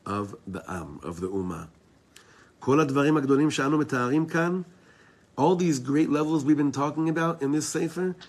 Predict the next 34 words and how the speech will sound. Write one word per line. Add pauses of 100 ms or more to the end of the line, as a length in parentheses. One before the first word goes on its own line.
(160)
"Einam
mitzad
hasagot
ishiyot." (320)
We're
not
saying (100)
individuals
here (180)
are
already
and
refined
and
perfect, (340)
and
they're
ready
for
all
this. (1200)
"Ela
mitzad
ha'echsher
shel
ha'uma
biklaluta." (520)
But
from
the
level
of
the
nation